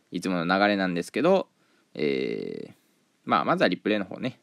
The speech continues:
見ていこうかなと。で、クイヒを進めつつ、このマルチアイティーが二本叩けるウィズと迫撃砲の通路に入れていきます。マルチアイティーがあるので、フリーズを使って穴開けをしていきます。で、このペッカはこのまま外周を進むんですけど、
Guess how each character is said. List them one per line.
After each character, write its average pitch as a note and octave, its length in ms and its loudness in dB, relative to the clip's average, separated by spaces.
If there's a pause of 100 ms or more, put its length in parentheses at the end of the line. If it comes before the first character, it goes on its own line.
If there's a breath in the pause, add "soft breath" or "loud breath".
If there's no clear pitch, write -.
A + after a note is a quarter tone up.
(380)
見 - 120 -8
て - 100 -2
い - 80 -4
こ - 140 -6
う - 40 -8
か - 120 -6
な C#2 100 -4
と。 - 160 -14 (880)
で、 E3 100 2
ク F#3 140 4
イ G3+ 80 4
ヒ G#3+ 100 4
を G#3+ 80 6
進 G#3+ 160 -4
め G#3+ 120 2
つ - 120 -16
つ、 D3+ 460 6
こ B2+ 100 0
の B2+ 60 2
マ C3 120 6
ル D3+ 100 4
チ F#3 120 2
ア - 20 8
イ F#3+ 120 6
テ G#3+ 80 2
ィ - 20 6
ー - 20 8
が D#3+ 60 10
二 C#3+ 120 4
本 C#3+ 140 4
叩 A2 240 2
け G#2+ 120 4
る F#2+ 120 4
ウ - 40 2
ィ A2 120 6
ズ B2 120 -2
と D3 200 6
迫 C#3 140 2
撃 D3+ 140 2
砲 D#3 160 2
の D#3 100 2
通 D#3+ 220 0
路 A2 100 6
に D#3 320 0 (140)
入 G#2+ 100 4
れ G#2+ 80 8
て F#2+ 80 2
い F2+ 80 2
き - 80 -2
ま E2 120 2
す。 - 120 -8
マ A2+ 80 4
ル D#3+ 80 4
チ A3 220 4
ア A3+ 40 10
イ A3+ 100 4
テ - 100 0
ィ A#3 60 8
ー G#3+ 40 8
が F#3 60 10
あ F3+ 40 8
る E3 80 4
の B2 120 4
で、 G#2+ 160 6
フ A#2 80 0
リ C3+ 100 6
ー - 20 4
ズ C#3+ 60 2
を D#3+ 60 6
使 - 120 2
っ D#3+ 80 6
て G3 240 8
穴 G2+ 120 8
開 G#2+ 80 2
け A2+ 100 2
を F2+ 40 2
し - 80 -6
て E2+ 80 0
い - 60 -4
き - 60 -6
ま A1 80 -2
す。 - 80 -14
で、 B2 80 6
こ E3+ 100 6
の G#3+ 80 6
ペ E4 120 4
ッ G4 120 4
カ D#3+ 140 10
は C3+ 160 12
こ C#3 80 4
の D#3+ 80 4
ま F#3+ 100 8
ま F#3+ 120 6
外 C#3+ 180 10
周 D#3 180 4
を D#3+ 60 6
進 G3+ 240 0
む G3+ 80 4
ん D3+ 60 4
で G2+ 80 4
す - 80 -8
け F#2 100 0
ど、 E2+ 260 2